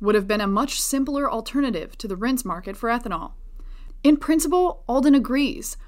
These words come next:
Why overcomplicate this system with a fancy tradable credit market when you could more easily offer a simple industry-wide goal?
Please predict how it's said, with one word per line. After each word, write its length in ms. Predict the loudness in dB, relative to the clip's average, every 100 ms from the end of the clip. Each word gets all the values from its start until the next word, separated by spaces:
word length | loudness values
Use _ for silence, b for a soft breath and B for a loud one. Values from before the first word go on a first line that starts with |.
| b
Why 300 | 6 6 8
overcomplicate 760 | 2 0 2 2 2 -2 -2
this 120 | -2
system 480 | -2 -4 -2 -2 -2
with 160 | -2 -2
a 80 | -4
fancy 460 | -2 0 0 -2
tradable 360 | -2 -2 -2 -4
credit 280 | -2 -2 -2
market 400 | -6 -8 -12 -2
when 100 | 2
you 80 | 4
could 100 | 4
more 220 | 2 2
easily 380 | 2 -2 -2 -2
offer 320 | 2 2 0
a 120 | -4 -4
simple 440 | -4 -4 -4 -6
industry-wide 720 | -6 -6 -4 -4 -2 -2 -2
goal? 340 | -2 -4 -4